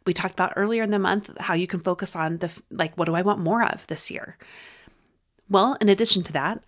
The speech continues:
let's take Kate House's advice from the podcast episode we did last week. How do you want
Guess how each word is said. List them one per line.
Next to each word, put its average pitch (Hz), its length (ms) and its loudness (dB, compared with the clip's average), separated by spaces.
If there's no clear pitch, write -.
let's 208 260 2
take - 260 -8
Kate 185 240 -4
House's 165 480 -4
advice - 600 2
from 165 140 -4
the 160 40 0
podcast 165 420 -4
episode 165 280 -4
we 160 60 -2
did 156 160 -2
last 151 320 -2
week. - 260 -6
How 185 220 -4
do 208 60 0
you 202 120 2
want 180 380 -2